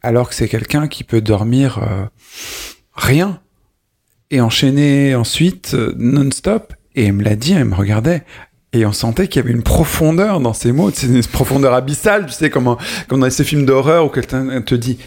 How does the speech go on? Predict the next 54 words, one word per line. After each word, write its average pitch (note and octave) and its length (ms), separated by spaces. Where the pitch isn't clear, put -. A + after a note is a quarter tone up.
Viens, D#4 420
viens ». D4 360
Et - 80
tu - 120
sais, A#2+ 80
faut G#2+ 120
pas E3+ 160
aller E3 180
dans C#3+ 120
la B2+ 120
cave, E3 220
tu - 120
vois. C3+ 80
C'est - 60
un - 40
truc - 240
hyper E3+ 280
effrayant E3 460
de, « B2+ 120
Maintenant, B2+ 320
je C3 80
suis - 120
maman ». A#2 440
Et, G#2+ 160
euh, F2+ 200
ça A#2+ 220
déconne A#2+ 340
pas. D#3+ 200
Et, A#2+ 240
euh, A2+ 160
Cécile, E3+ 640
qui A2+ 380
était G#2+ 200
très A#2+ 240
joueuse, D3 380
vous - 60
pouvez A#2 140
la A2+ 60
voir A2+ 160
dans G#2+ 80
la G2+ 100
série G#2+ 340
YouTube, D4+ 600
J'aime C#3 220
jouer, D#3+ 200
euh, A2 300
au - 80
moment D3 400
où B2+ 80
elle G#2 80
a G#2 40
eu G#2 100
son G#2 220
enfant, - 420